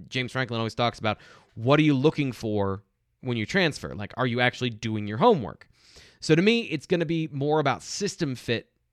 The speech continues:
and really just competency at the position when it comes to a transfer quarterback. Now, there's one guy I have in mind,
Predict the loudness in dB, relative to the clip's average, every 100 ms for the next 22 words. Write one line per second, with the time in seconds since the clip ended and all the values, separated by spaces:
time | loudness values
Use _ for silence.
0 | _ _ -4 2 4 6 4 0 -2 -6
1 | -18 _ _ _ _ 2 2 2 -6 -8
2 | -4 -6 -6 -8 0 2 2 -4 -6 -12
3 | _ _ _ _ _ -6 -2 0 -2 -4
4 | -4 -6 -4 -4 -2 -2 -4 -8 -6 -8
5 | -6 -14 -10 -4 -2 -2 -2 0 2 2
6 | 4 2 0 0 -2 -2 -2 -6